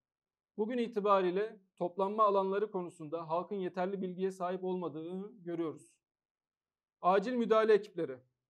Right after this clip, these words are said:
afad ve diğer afet müdahale ekipleri için sürekli hazırlık ve eğitim programları düzenlenmeli, tatbikatlar yapılmalıdır. Beş, sigorta ve yardım. Bu konuda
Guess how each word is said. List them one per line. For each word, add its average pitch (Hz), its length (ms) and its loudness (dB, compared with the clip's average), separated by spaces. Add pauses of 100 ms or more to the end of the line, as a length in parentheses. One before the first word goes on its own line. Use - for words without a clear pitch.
(340)
afad 247 360 2
ve 190 120 2
diğer 208 180 4
afet 202 320 2
müdahale 190 360 2
ekipleri 190 400 0
için 156 160 -12
sürekli 196 400 0
hazırlık 180 480 -2
ve 202 140 2
eğitim 185 520 -6
programları 151 580 -4
düzenlenmeli, 180 760 -8 (280)
tatbikatlar 185 800 -6 (220)
yapılmalıdır. 156 720 -10 (1400)
Beş, 220 260 2
sigorta 220 500 2
ve 220 80 4
yardım. 160 480 2 (1160)
Bu 214 100 -8
konuda 226 520 0